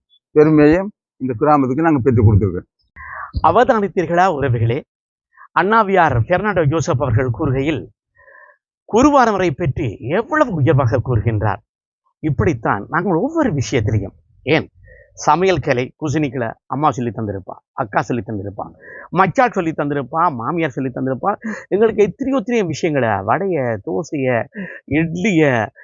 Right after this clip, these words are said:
Speaker 2: ஏன் சம்பல் அரைப்பதற்கு கூட அறிந்து கொள்ளத்தான் வேண்டும். அதே போல்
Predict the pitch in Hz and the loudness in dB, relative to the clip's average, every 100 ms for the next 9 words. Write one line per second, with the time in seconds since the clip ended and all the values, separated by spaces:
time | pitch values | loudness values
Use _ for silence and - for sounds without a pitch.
0 | - - 220 160 - 185 254 269 208 175 | -14 0 0 0 0 0 4 4 2 0
1 | 165 143 135 110 147 131 107 - _ _ | -4 -6 -6 -6 -4 -2 -4 -6 _ _
2 | _ - 147 170 143 131 104 131 123 110 | _ -2 0 2 2 0 0 -2 0 -2
3 | 101 - - 131 143 135 160 104 | -4 -10 -2 0 2 0 -2 -2